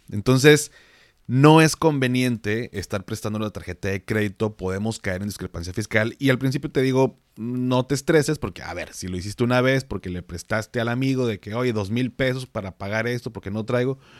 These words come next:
te lo pago a la tarjeta", pues no va a pasar nada, ¿no? El tema es aquellas personas que están preste y preste y dice, "Oye, pues es que es mi mamá", es que, bueno.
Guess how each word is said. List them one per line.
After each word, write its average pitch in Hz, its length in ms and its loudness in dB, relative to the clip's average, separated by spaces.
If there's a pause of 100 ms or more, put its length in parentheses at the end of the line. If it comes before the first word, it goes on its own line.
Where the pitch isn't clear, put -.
(360)
te 107 100 -2
lo 101 120 -2
pago 117 140 4
a 127 40 2
la 120 80 0
tarjeta", 131 380 -4
pues - 160 -8
no 190 60 0
va 185 60 4
a 175 40 2
pasar 151 260 0
nada, 101 300 -2
¿no? 123 280 -2
El 120 160 -2
tema 139 240 2
es 151 220 -4
aquellas 110 420 -6
personas 180 600 -2
que - 80 -14
están 101 260 -10
preste 120 340 -6
y 135 40 -2
preste 165 500 -4
y 139 40 -4
dice, 127 160 -8
"Oye, 120 140 -4
pues 120 140 -10
es - 60 -14
que 151 80 -8
es 147 60 -6
mi 143 80 -6
mamá", 127 440 -4
es 135 120 -10
que, - 120 -16
bueno. 85 280 -14